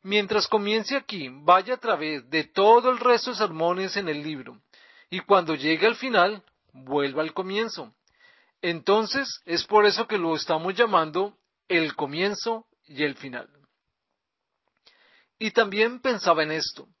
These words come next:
porque al momento de hacer esto, estamos tan solo listos para escribir la introducción, prefacio y cosas como esas para el libro.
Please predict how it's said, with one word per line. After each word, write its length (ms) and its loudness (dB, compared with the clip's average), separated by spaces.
porque 300 4
al 60 2
momento 500 0
de 100 4
hacer 380 2
esto, 500 -4
estamos 540 0
tan 200 0
solo 340 2
listos 540 -6
para 200 4
escribir 380 -4
la 80 -2
introducción, 880 -2
prefacio 760 2
y 120 -14
cosas 360 -2
como 320 0
esas 220 -4
para 240 2
el 100 -6
libro. 380 -14